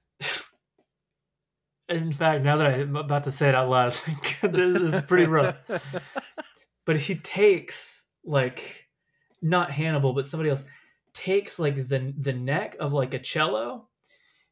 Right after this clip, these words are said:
Speaker 1: and sticks it down the throat of a corpse and, like, uses part of, like, the tendons in their neck as the string and, like,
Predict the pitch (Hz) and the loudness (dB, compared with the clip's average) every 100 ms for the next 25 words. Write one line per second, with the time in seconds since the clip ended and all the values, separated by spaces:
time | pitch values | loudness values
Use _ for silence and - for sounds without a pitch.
0 | _ 156 147 - - - 208 - - 196 | _ -6 -4 -6 -8 0 0 0 -2 -2
1 | - _ - 143 143 160 151 139 - 139 | -2 _ -6 0 2 2 0 -4 -2 2
2 | 139 170 - _ 170 151 151 - 180 196 | 4 2 -2 _ -6 -4 -6 -4 -2 -2
3 | 196 - - 156 151 143 135 143 156 180 | -2 -10 -6 -4 0 0 0 0 2 2
4 | 160 156 139 - 160 156 147 151 143 139 | 2 -2 -4 -4 0 0 2 0 0 -2
5 | 139 147 147 143 135 151 143 135 127 123 | -4 -2 2 2 2 0 0 0 0 -2
6 | 127 127 131 135 135 127 131 131 - - | -2 -2 -4 0 0 0 -4 -4 -6 0
7 | 135 127 113 117 131 127 120 120 | 2 2 0 -4 -4 0 0 -2